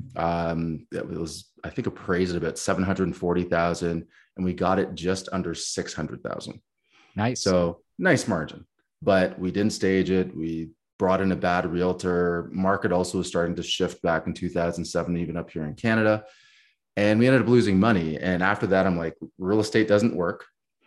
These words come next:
Speaker 1: Let me go into trading and just spend endless hours sitting in front of a computer screen staring at charts." So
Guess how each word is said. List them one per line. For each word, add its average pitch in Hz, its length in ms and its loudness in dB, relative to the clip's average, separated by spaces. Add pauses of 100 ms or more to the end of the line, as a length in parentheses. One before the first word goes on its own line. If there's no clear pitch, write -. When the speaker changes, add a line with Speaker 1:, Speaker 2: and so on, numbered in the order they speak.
(260)
Speaker 1:
Let 98 440 2
me 113 140 4
go 101 320 6
into 95 280 -2
trading 98 680 2
and 87 120 -2
just 87 240 -6
spend 92 560 2 (100)
endless 110 420 2
hours 92 520 2
sitting 90 200 -2
in 90 100 0
front 87 220 -2
of 80 40 -4
a 87 60 -8
computer 90 360 -4
screen 82 360 -4
staring 80 320 -2
at - 100 -8
charts." - 340 -10
So 78 280 -2